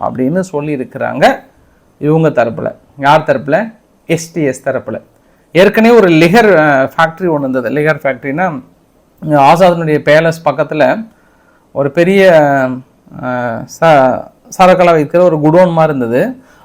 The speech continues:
அந்த குடோனை கூட ஒட்டுமொத்தமா நேத்து அழித்த வீடியோ பதிவுக்குள்ள வந்தது. So, அடுத்தடுத்த வீடியோ பதிவுகள் அங்கிருந்து வருது. பசர், பசர் அல் ஆசாத்னே வருது பாருங்க. ஆ, அல் ஆசாத் அவரோட அப்பாவுக்குன்னு ஒரு தனி ஒரு மசூதி ஒண்ணு இருக்கு. அந்த மசூதியை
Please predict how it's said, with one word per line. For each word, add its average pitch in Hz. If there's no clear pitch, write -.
அந்த 185
குடோனை 196
கூட 196
ஒட்டுமொத்தமா 175
நேத்து 160
அழித்த 160
வீடியோ 156
பதிவுக்குள்ள 139
வந்தது. 123
So, 190
அடுத்தடுத்த 214
வீடியோ 196
பதிவுகள் 175
அங்கிருந்து 160
வருது. 143
பசர், 196
பசர் 147
அல் 160
ஆசாத்னே 147
வருது 120
பாருங்க. 123
ஆ, 135
அல் 175
ஆசாத் 190
அவரோட 165
அப்பாவுக்குன்னு 196
ஒரு 156
தனி 170
ஒரு 180
மசூதி 180
ஒண்ணு 170
இருக்கு. 131
அந்த 139
மசூதியை 214